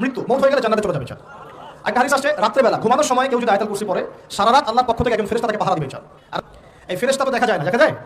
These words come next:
তো কয়দিন পর যদি বলে যে যা দেখা যায় না তা বিশ্বাস করা যাবে না, আসলে কিন্তু এপিস্টেমোলজি তাদের এটাই, যা দেখে না তা বিশ্বাস করে না।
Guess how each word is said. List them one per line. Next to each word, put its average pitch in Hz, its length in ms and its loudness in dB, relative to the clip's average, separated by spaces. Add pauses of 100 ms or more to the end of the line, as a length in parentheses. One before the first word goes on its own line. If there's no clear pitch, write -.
(460)
তো 196 60 -12
কয়দিন 240 220 0
পর 262 100 0
যদি 262 140 -4
বলে 247 180 2
যে 247 80 0
যা 220 120 2
দেখা 220 220 2
যায় 240 140 2
না 240 60 2
তা 226 100 2
বিশ্বাস 226 240 -2
করা 220 140 2
যাবে 202 200 0
না, 202 60 -6 (800)
আসলে 254 220 0
কিন্তু 269 200 -2
এপিস্টেমোলজি 262 500 -2
তাদের 247 160 4
এটাই, 220 180 2
যা 208 160 0
দেখে 214 220 2
না 311 100 2
তা 247 80 4
বিশ্বাস 214 260 -2
করে 151 120 -4
না। - 100 -12